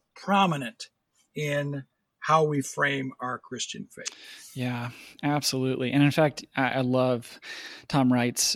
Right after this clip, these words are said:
Speaker 2: illustration about how today, when we think about the kingdom taking root and the mission we're a part of now,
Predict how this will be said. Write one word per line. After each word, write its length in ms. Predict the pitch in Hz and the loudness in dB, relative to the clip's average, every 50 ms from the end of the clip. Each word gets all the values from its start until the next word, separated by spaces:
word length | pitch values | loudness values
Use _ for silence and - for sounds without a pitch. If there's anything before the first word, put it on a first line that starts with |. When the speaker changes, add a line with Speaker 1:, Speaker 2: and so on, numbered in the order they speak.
| - - | -2 0
Speaker 2:
illustration 560 | 143 131 127 120 - - 127 127 - - 135 | 2 2 4 2 2 2 2 4 4 4 4
about 200 | 123 117 110 104 | 4 2 2 2
how 240 | 117 127 123 120 120 | 2 2 4 2 2
today, 800 | 120 - - 143 131 123 131 147 156 143 120 117 110 127 160 160 - - | 0 0 0 0 2 4 6 6 8 8 6 4 2 2 0 0 2 2
when 120 | 139 139 | 4 6
we 120 | 135 127 | 6 4
think 180 | 117 - 131 - | 4 2 0 0
about 340 | 127 120 120 117 - - - | 2 2 2 2 0 -2 -4
the 120 | 131 127 | -4 -4
kingdom 340 | - - 139 143 135 127 123 | 0 2 4 4 6 4 4
taking 300 | - 135 123 - 127 123 | 2 0 0 0 0 2
root 240 | 120 123 123 123 - | 4 4 2 2 2
and 100 | 127 120 | 0 2
the 60 | 120 | 4
mission 340 | 123 127 120 - - 123 117 | 4 4 4 4 2 2 2
we're 160 | 120 120 117 | 2 0 0
a 60 | 117 | 0
part 240 | - - 120 113 113 | -2 -2 -2 -2 0
of 180 | 113 110 120 127 | -2 -4 -4 -2
now, 440 | 120 123 123 123 113 104 110 120 | 0 2 2 2 0 -2 -4 -6